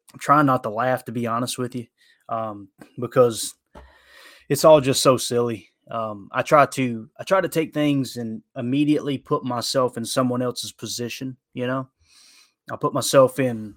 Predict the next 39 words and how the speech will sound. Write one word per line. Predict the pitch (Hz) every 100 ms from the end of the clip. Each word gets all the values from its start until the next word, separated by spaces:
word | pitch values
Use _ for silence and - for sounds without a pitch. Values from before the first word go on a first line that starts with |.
| _ - - -
Romeo | 127 131 120
Dobbs's | 110 110 117 127 123 - _
position, | 120 110 127 - 120
getting | 127 123
asked | 123 -
the | -
question. | - 123 - 120 113 _ _ _ _ _ -
I | -
put | - 147
myself | 135 127 - 127 120 - - _ _ _
in, | - 117 113 104 - _ _ _ _ _ -
um, | 117 113 104 104
you | 120
know, | 113 110 104
uh, | 104 85
Aaron | 127 117
Rodgers's | 110 120 120 120 120
position. | - 117 127 120 131 120
Like, | 117 -
what | 90
would | 135 123
I | 127
do | 120 113 110
if | 98 -
I | 110 113
was | 113 104 - -
in | 135 120
his | 104 123 120 107 - - -
exact | 120 113 120 113 -
situation? | - 123 107 113 120 - 131 - _ _ - - - - -
Um, | 107 113
then | 160
I | 180
also | 175 - 175
put | 180
myself | 143 127 170 147
in | 143
the |
media's | 131 170 196 92 - - -